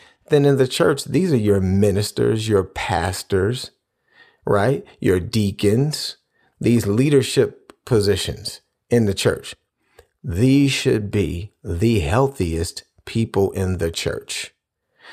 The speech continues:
But oftentimes, we lump them in with the hospital is, is a sick place for sick people,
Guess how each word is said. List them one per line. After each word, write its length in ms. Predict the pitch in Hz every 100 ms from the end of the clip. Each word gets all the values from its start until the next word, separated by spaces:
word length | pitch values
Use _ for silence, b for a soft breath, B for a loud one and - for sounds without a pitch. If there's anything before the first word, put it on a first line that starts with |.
| B -
But 120 | -
oftentimes, 920 | 123 - - 107 - 82 82 117 123 -
we 180 | 107 117
lump 380 | 110 113 131 135
them 220 | 165 143
in 340 | 104 113 120
with 360 | 85 90 98 - _ _ _ _ _ _ -
the 100 | 98
hospital 640 | 87 92 - 95 98 101
is, 320 | 95 98 -
is 260 | - 95 92
a 240 | 98 98
sick 380 | 95 - 104 -
place 280 | 107 101 -
for 200 | - 92
sick 320 | - 98 -
people, 500 | 98 87 135 135 139